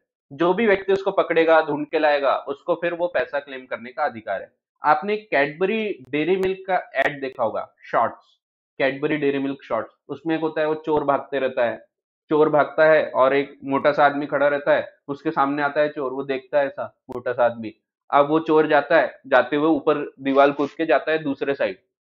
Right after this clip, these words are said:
और उसको मोटे आदमी को बोलता है, "ए, चुप रहना, नहीं तो मार डालूंगा।" अब वो, अम, जब कूदता है चोर, तो उसका जो बैग है, बैग में से पैसे गिर जाते हैं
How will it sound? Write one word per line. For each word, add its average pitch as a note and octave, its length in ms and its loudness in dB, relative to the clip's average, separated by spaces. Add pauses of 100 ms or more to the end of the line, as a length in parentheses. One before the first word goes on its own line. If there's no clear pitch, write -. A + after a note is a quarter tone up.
(460)
और C#3+ 140 6
उसको C#3+ 200 -2
मोटे C#3+ 260 2
आदमी C#3+ 240 4
को C#3+ 100 -2
बोलता C#3+ 240 -4
है, B2 100 2
"ए, B2 360 -2
चुप B2+ 180 -14
रहना, B2+ 340 -4 (160)
नहीं A#2+ 120 -14
तो C#3+ 240 -16
मार A#2+ 160 0
डालूंगा।" G2+ 440 -6 (560)
अब D3+ 140 10
वो, D#3 560 4
अम, A2+ 420 2 (240)
जब C#3 280 -4
कूदता D#3+ 380 4
है D3+ 300 6
चोर, C#3 400 0
तो D3+ 100 0
उसका D#3 240 2
जो D#3 120 2
बैग D#3+ 300 6
है, D3+ 80 0
बैग C3+ 240 2
में C3+ 120 -4
से E3 100 -6
पैसे D3 320 -2
गिर C#3 160 -2
जाते C3 260 -2
हैं - 160 -10